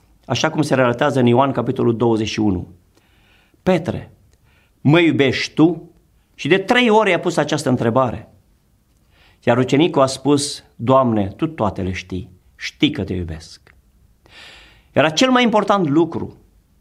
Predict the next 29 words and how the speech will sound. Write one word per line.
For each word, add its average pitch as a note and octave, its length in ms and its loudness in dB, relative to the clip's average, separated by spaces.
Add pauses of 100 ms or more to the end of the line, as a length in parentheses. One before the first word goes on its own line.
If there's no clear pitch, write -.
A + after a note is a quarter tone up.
pe C3 100 0
care E3+ 200 2
Mântuitorul E3+ 560 2
dorea D#3 200 2
să-l D#3 200 0
audă C3 640 0
din C3+ 220 4
partea C#3+ 320 -2
acestui B2+ 320 -2
ucenic, A#2 560 0 (880)
care E3+ 180 0
a G3+ 40 0
trecut G#3 280 0
prin F3 140 2
experiență E3+ 840 2
tristă C3 760 0 (120)
a D3 120 2
lepădării A#2 760 0 (160)
Domnului G2 380 -2
Iisus, - 600 -12 (920)
dar A#2 200 0
care C3 360 0
a B2 120 0
regretat. A2+ 580 -4 (920)
I-a A2+ 120 -2
părut B2+ 260 -2
atât B2 320 -2
de C#3 80 0
rău G#2+ 400 -2